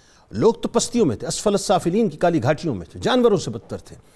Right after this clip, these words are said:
उन जानवरों को आदमी बनाया, आदमियत से उठाकर उनको इंसानियत की मेराज अता की। और रसूल करीम सल्लल्लाहु अलैहि वसल्लम ने बतलाया कि बुनियादी तौर पर ज़िंदगी गुजरती कैसे है। नाज़रीन, तो जो मदीने हैं,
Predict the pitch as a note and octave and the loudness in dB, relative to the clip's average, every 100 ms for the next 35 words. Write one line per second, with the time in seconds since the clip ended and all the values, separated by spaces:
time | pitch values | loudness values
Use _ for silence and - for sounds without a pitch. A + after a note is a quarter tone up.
0 | - - - G3 E3+ G#3 A#3+ C4+ A#3 G#3+ | -20 -20 -4 2 4 6 6 4 6 4
1 | G3 A#3+ G#3 G#3 A#3+ C4+ G#3+ G#3+ A#3+ B3+ | 4 4 4 6 4 4 2 4 4 2
2 | - A#3 E3 G#3+ A#3 - A3+ A#3 A3 - | 4 2 4 2 4 4 4 2 2 4
3 | G#3 A#3+ C4 - A3+ D3 G#3+ B3+ A3+ C#3+ | 4 6 4 2 2 4 6 4 4 2
4 | A#2+ - - - - - - - D#3+ F#3+ | -4 -8 -20 -20 -20 -20 -20 -4 2 4
5 | A#3 B3 A3+ B3+ B3 G#3 G#3 G3 F#3 F#3 | 4 4 4 4 4 4 4 4 4 2
6 | D#3+ F3 E3+ E3 - E3+ D#3 B2+ C3 C3+ | 2 2 2 0 -2 -2 0 -2 -2 0
7 | F#3+ E3+ C3 C#3 D3 E3 C#3 D#3+ C#3+ B2+ | 2 0 0 0 0 0 -2 -2 -2 -2
8 | C3 D#3 G#2+ B2+ A#2 A#2+ G2+ - F#2 D#2+ | -2 -2 -4 -4 -4 -8 -10 -12 -14 -14
9 | C3 G3+ G#3+ G#3+ A#3 F3+ C#3 G3+ B3+ G3 | -6 -4 -2 -2 0 2 0 2 4 4
10 | G#2 | 2